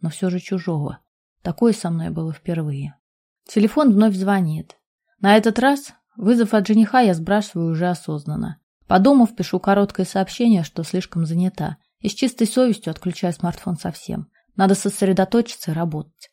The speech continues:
Так что я сгружаю на кухонный стол ворох отчётов и ставлю чайник. Вспоминаю про него лишь через пару часов, когда тот совсем остыл.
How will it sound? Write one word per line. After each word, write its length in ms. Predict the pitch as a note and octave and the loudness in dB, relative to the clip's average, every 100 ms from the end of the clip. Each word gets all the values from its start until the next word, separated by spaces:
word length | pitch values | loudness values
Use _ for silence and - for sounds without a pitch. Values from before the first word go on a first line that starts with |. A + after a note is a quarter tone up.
| _ _ _ _ _ | _ _ _ _ _
Так 160 | B3+ B3+ | 0 0
что 180 | - | -2
я 140 | F#3 F3+ | 0 0
сгружаю 580 | F3 F3 F#3 G3+ G#3 E3+ | 0 -2 0 2 2 2
на 120 | E3+ | 0
кухонный 400 | G3 E3+ E3+ D#3+ | 0 0 -2 -6
стол 280 | - E3+ D#3 | -4 -4 -2
ворох 320 | E3 D#3 - | -2 -4 -6
отчётов 520 | D#3 - A#3 F#3 - | -6 -4 -4 -6 -12
и 20 | |
ставлю 360 | - A#3+ A#3 F3+ | -4 0 2 0
чайник. 580 | - D#3+ E3 E3 D#3 _ _ | -4 -10 -8 -10 -12 _ _
Вспоминаю 520 | - - A3+ C4+ C#4+ | -4 4 6 6 4
про 140 | A#3+ A#3 | 4 4
него 200 | A3 G#3+ | 4 2
лишь 200 | F#3+ - | -2 -4
через 260 | E3 D#3+ | -8 -8
пару 240 | - F3+ F3+ | -6 -4 -4
часов, 500 | - - - D3+ - | -8 -12 -10 -10 -8
когда 260 | D#3+ E3 | -4 -4
тот 200 | E3 A3 | -2 -6
совсем 380 | - E3 - E3 | -6 -10 -6 -8
остыл. 460 | E3 - - - | -8 -12 -14 -14